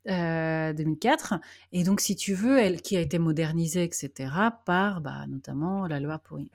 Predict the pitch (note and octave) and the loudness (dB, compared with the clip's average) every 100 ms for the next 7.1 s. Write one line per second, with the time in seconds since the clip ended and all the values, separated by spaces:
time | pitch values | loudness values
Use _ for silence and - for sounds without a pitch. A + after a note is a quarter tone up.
0 | D3+ D#3+ D#3 D#3 D3 D3 D3 - C3+ C3+ | -8 -4 -4 -4 -8 -10 -12 -8 -10 -6
1 | D#3+ G#3 D#3 D#3 F3 D#3+ D3 C#3+ C#3+ E3 | -4 -6 -6 -6 -6 -6 -10 -12 -6 -4
2 | E3 - - - - - - - - - | -4 -8 -14 -18 -20 -20 -18 -18 -18 -20
3 | - - G3+ G3 G3 - - - F#3+ B3 | -10 2 6 6 4 -2 -8 -6 0 4
4 | C4+ G3+ F#3+ F#3 F3+ F3 G#3+ C4+ A#3 F#3 | 6 6 4 4 2 2 2 4 4 0
5 | - A3 - G3 F#3+ F#3+ - - - _ | -2 -4 -2 -2 0 0 -4 -10 -16 _
6 | _ _ _ _ _ _ _ _ - E3+ | _ _ _ _ _ _ _ _ -10 -6
7 | F3 | -6